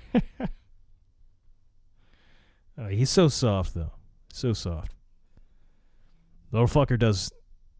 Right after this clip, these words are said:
still like to tear up the, uh, the furniture though. It's not something a soft creature should do. <laughs> You're really, you're really interested in this mic right now.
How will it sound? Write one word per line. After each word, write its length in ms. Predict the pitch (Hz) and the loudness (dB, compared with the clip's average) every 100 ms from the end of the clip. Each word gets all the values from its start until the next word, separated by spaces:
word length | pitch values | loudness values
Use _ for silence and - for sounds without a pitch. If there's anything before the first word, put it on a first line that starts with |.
| - | -12
still 260 | - 123 | -4 0
like 160 | 104 98 | 0 -2
to 80 | 95 | -4
tear 260 | - 98 | -2 -2
up 160 | 92 - - | -2 -4 -6
the, 280 | 104 92 87 | -4 -2 -4
uh, 60 | 90 - | -6 -4
the 100 | 107 | -2
furniture 460 | - 92 80 - - | 0 -2 -4 -10 -12
though. 160 | - - - - - - - - - - - - - - - - | -16 -20 -20 -18 -16 -12 -10 -6 -2 -2 -2 -6 -18 -20 -20 -16
It's 140 | - | 0
not 120 | 151 | 0
something 320 | - 151 131 | 2 2 2
a 60 | 110 | 2
soft 360 | - 160 143 - | 4 4 2 2
creature 320 | 170 139 110 | 2 4 2
should 240 | - 113 | 0 2
do. 260 | 98 101 85 - - - - - - - - - - | 4 2 0 -8 -20 -20 -20 -20 -20 -20 -20 -20 -6
<laughs> 840 | - - - - - - - - - | -6 -4 -12 -12 -16 -20 -20 -16 -8
You're 160 | 190 | -4
really, 460 | 156 156 156 147 139 - - | -2 0 2 0 0 -8 -4
you're 100 | 156 | 2
really 180 | 165 165 | 4 6
interested 300 | 151 151 - | 4 2 2
in 80 | 135 | 4
this 120 | 117 | 4
mic 280 | 127 120 113 | 2 0 0
right 160 | 101 92 | 0 2
now. 220 | 85 | 0